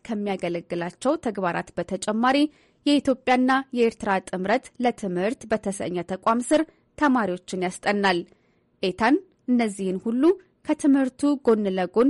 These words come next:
ማስኬድ የቻልኩት ጊዜን በአግባቡ ስለምጠቀም ነው ይላል።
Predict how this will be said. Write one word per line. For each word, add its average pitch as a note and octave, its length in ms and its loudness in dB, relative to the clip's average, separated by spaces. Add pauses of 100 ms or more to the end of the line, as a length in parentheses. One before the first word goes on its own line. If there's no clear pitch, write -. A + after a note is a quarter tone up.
(140)
ማስኬድ A3 420 -6
የቻልኩት B3 540 -2 (380)
ጊዜን B3 440 2 (120)
በአግባቡ G3 480 0 (120)
ስለምጠቀም F3 880 -4
ነው F3 160 2
ይላል። F#3 280 2